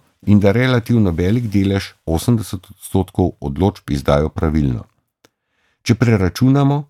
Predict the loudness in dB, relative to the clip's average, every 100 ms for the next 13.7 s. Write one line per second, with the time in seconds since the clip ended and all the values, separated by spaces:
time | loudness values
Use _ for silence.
0 | _ _ _ 0 2 2 2 2 2 2
1 | 0 -2 -2 0 0 0 -2 -4 -8 -4
2 | -4 -2 -6 -4 -4 0 0 -2 -6 -4
3 | -2 0 0 -2 0 0 0 0 0 0
4 | -2 -6 -12 _ _ _ _ _ _ _
5 | _ 2 4 4 4 0 -4 _ _ 0
6 | 0 2 0 0 0 -2 -4 -4 -4 0
7 | -2 0 0 0 2 0 -4 _ -2 0
8 | 2 2 0 -2 -4 -2 -4 -4 -2 -2
9 | -2 -8 -6 -2 0 0 -2 -8 -6 -4
10 | -2 -2 2 2 2 0 0 -2 -2 0
11 | -2 -4 _ _ -8 -4 0 -2 -2 0
12 | 0 0 -2 -4 -2 -4 -4 -2 -2 -2
13 | -6 -6 -6 -6 -8 -10 _